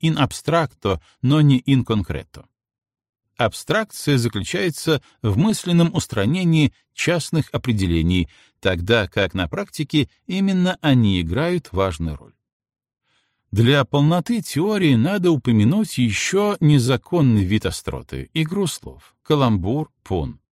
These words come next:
Сюда же относится и двусмысленность, лекивок, главная сфера которой —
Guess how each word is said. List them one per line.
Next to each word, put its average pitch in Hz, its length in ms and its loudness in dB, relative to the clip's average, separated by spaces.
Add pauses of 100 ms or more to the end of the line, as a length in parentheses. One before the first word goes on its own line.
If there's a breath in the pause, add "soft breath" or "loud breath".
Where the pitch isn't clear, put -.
(460 soft breath)
Сюда 190 460 0
же 165 120 2
относится 185 580 -2
и 185 200 -6
двусмысленность, 107 1040 -2
лекивок, 139 760 -2 (260)
главная 135 560 0
сфера 123 420 -2
которой — 185 560 -4